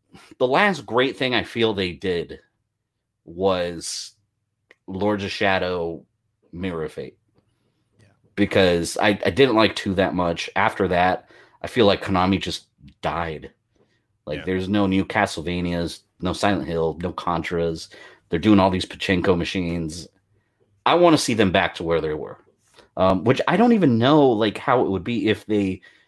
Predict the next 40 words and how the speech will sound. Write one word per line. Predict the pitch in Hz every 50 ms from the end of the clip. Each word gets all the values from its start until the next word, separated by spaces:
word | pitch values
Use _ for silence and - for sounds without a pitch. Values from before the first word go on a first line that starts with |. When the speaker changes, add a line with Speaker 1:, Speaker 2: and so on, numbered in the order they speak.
| _ _ -
Speaker 1:
turned | - 143 127 113 104
around | 98 98 98 104 110 107 98
and | 90 -
suddenly | - 110 98 98 101 95
wanted | 92 92 92 87
to |
be | 82 85
Capcom | - - 98 85 76 - - 82 76 71 69 69 69 -
and | 71 85 85 80
just | 76 90 82 - _ - 78 -
get | 104 104 - 80
back | 101 98 87 -
in | 104 90
the | 85
winning | 80 90 92 92 87
graces | 80 - 87 90 87 - -
of | 80 71
gamers | - 85 80 82 85 80 -
again. | 69 76 78 71
Because | 69 - - 87 80 76 - _ - - _ _ _ _
do | - 113
they | 110 120 151
even | 165 180 165 123
have | 107 104 123 127 131 127 123 120 101
the | 90
talent | - - - 104 104 113 110 95 - - _
left | - 76 95 98 101 - -
anymore? | 131 135 135 135 143 139 123
It | 104 80 -
feels | - 127 135 120 120
like | 101 90 -
everyone | - 104 113 110 104 104
already | 101 98 95 82
left | 73 69 87 104 92 - - - _ _ _ _ _ _ _ _ _
the | - 82
company, | - - 117 117 104 - 82 82
all | 82 87 92
their | 90 80
talented | - - 98 92 95 90 80 - 87
developers. | 73 73 71 78 87 110 113 92 - - 71 73 71 - - -